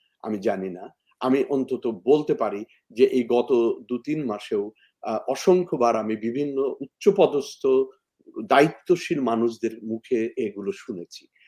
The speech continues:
রাজনৈতিক নেতা যারা যে আজকে, আ, স্টেক হোল্ডার এভাবে যদি বলি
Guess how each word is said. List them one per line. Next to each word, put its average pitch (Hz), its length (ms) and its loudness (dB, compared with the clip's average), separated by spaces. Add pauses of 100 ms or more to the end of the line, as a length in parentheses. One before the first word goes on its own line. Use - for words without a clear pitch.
(160)
রাজনৈতিক 156 580 4 (440)
নেতা 131 380 6
যারা 135 340 4
যে 117 260 -6
আজকে, 110 580 -6
আ, 95 280 -6 (180)
স্টেক - 440 -2
হোল্ডার 110 420 -4
এভাবে 107 320 -4
যদি 101 220 -8
বলি 95 320 -10